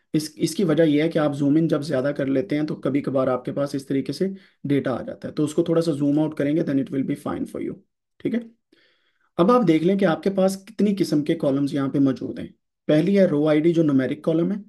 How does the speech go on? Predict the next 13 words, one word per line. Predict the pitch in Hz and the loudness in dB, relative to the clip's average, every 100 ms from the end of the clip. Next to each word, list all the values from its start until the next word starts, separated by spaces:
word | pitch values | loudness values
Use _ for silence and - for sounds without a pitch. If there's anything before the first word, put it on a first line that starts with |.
| _ _ _ _ - | _ _ _ _ 2
ऑर्डर | 147 175 | 4 6
आईडी | 156 139 143 | 6 4 2
ये | 147 | 2
न्यूमेरिक | 151 135 135 156 170 | 4 4 2 2 0
and | 156 | 0
टेक्स्ट | 151 - 151 | -2 -4 -2
दोनों | 143 | 0
मिलके | 139 139 135 | 0 0 0
बना | 165 160 | 2 4
हुआ | 170 175 | 4 2
है, | - - _ _ _ - | -4 -12 _ _ _ 0
ऑर्डर | 151 160 165 | 4 4 4
डेट | 139 127 | 2 0